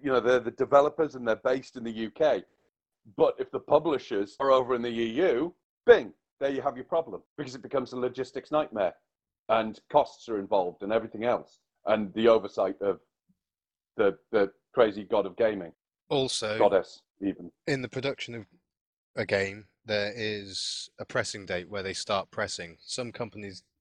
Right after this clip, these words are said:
Speaker 2: have been known to leave that pressing date right up until the very, very last minute, so they can get the bug fixes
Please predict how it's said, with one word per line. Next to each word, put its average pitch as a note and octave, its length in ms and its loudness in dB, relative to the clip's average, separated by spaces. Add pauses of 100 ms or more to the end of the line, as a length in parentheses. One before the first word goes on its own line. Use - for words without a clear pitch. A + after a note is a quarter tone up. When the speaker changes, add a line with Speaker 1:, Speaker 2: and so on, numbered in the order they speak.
(460)
Speaker 2:
have G#2+ 220 -4
been G#2 160 -10
known G2 220 -6
to - 100 -14
leave G2+ 200 -10
that - 180 -8
pressing G2+ 320 -6
date F2 280 -4
right G2 280 -4
up G2 180 -8
until F#2 540 -6 (100)
the G2 100 -2
very, F#2 300 0
very F#2 220 -4
last F2+ 260 -2
minute, E2+ 300 -8 (240)
so F#2 160 -6
they F#2 120 -10
can F#2+ 120 -10
get F#2 160 -6
the F2 320 -6
bug G#2+ 180 -2
fixes F#2 540 -12